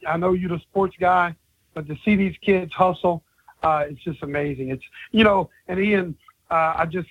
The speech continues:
received a, a picture and a, a tag. One of the parents, uh, took a picture of us. Uh, we pray before the game, we, and we get on the mound and we pray after with both teams, you know. Uh, we just showing love to, to God, and we love, uh, you know, the other teammates. You know, it's all, it's all fun and games, you know.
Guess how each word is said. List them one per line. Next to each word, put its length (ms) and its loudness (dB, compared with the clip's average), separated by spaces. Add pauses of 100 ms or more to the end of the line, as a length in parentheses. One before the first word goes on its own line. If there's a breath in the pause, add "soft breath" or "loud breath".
received 400 -4
a, 300 0
a 80 -2
picture 400 0
and 100 -6
a, 200 -6
a 20 -12
tag. 480 0 (300 soft breath)
One 140 -2
of 60 -2
the 80 -10
parents, 460 -2 (100)
uh, 80 -6
took 240 -6
a 40 -4
picture 360 2
of 160 2
us. 60 -8 (560)
Uh, 300 2 (140)
we 140 -4
pray 240 2
before 380 0
the 80 -8
game, 320 2
we, 200 -2 (220 soft breath)
and 140 -4
we 80 -4
get 100 4
on 80 4
the 80 0
mound 220 2
and 80 -4
we 80 -6
pray 220 -2
after 280 0
with 180 -4
both 240 0
teams, 320 -8
you 60 -10
know. 220 -6 (320 loud breath)
Uh, 120 4
we 120 4
just 200 2
showing 280 4
love 320 2
to, 180 -2 (320)
to 80 -4
God, 320 2
and 100 0
we 120 -4
love, 360 2
uh, 220 0 (280)
you 60 -4
know, 120 4
the 100 4
other 160 0
teammates. 540 -4
You 80 -4
know, 100 2
it's 140 0
all, 160 4
it's 180 -4
all 240 2
fun 140 -4
and 100 -6
games, 380 -6
you 80 -4
know. 240 -2